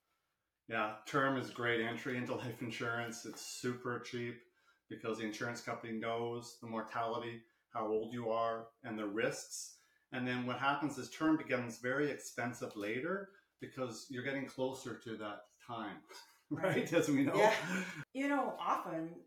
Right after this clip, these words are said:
Speaker 2: I think the thing that does come up with our clients is the cost between the,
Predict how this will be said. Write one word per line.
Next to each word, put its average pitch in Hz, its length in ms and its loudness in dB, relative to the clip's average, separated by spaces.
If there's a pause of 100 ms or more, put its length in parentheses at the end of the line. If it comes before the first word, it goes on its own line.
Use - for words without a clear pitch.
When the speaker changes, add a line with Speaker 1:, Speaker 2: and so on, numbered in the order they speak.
(140)
Speaker 2:
I 180 80 -4
think 175 380 -8
the 180 80 -4
thing 185 200 -8
that 160 220 -4
does 196 220 2
come 175 220 -4
up 180 280 0
with 156 120 -2
our 139 120 -6
clients 156 560 -6
is - 240 -6
the 170 80 -6
cost - 720 -2
between 156 600 -6 (300)
the, 156 320 2